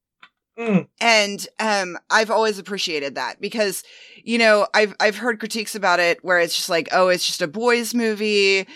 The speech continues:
Speaker 2: and, um, it's all about, like, boys wanting to have sex." And it's like, well, it's also about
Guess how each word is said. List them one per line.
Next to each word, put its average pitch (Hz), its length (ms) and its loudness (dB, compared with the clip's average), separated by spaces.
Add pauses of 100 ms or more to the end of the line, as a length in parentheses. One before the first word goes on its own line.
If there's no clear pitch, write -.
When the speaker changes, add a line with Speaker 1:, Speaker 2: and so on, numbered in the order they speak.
(420)
Speaker 2:
and, 175 640 0 (120)
um, 160 580 0 (680)
it's 202 220 -2
all 208 180 4
about, 190 320 2
like, 170 300 -2
boys 180 380 -6
wanting 180 200 -4
to 185 40 -8
have 170 160 -6
sex." 190 340 -2
And 202 100 -8
it's 180 140 -8
like, 180 180 0
well, 220 180 0
it's - 140 -4
also 339 380 -2
about 220 300 2